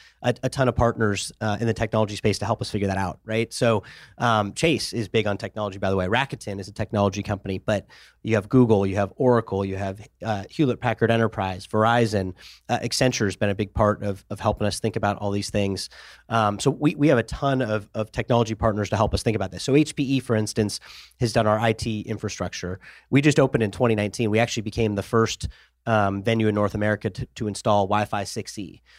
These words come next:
So w-, we would, we would argue that's kind of the building blocks, that and our daz system, which is Verizon, um, and, and just making sure when you,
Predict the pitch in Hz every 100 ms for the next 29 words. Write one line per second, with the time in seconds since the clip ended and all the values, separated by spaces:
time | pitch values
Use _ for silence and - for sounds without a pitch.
0 | - - 131 - 123 143 180 147 120 139
1 | 160 131 120 113 107 113 113 - 120 101
2 | 90 101 107 107 110 123 - 104 104 110
3 | 104 98 101 101 101 110 - 104 95 98
4 | - - 110 101 110 131 165 - - -
5 | - - 113 104 104 120 - 117 123 127
6 | 123 117 - 110 113 143